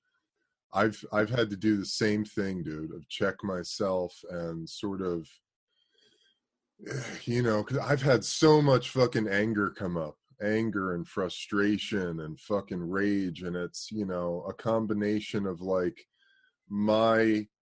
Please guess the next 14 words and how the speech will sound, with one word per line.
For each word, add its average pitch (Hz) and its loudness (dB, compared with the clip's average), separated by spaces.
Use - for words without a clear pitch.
repulsion 123 2
of 98 -2
authority 120 2
figures, 113 0
you 104 -4
know, 90 -8
my, 107 4
you 113 0
know, 101 0
sort 113 2
of 104 2
the 117 2
fundamental 135 4
need 127 0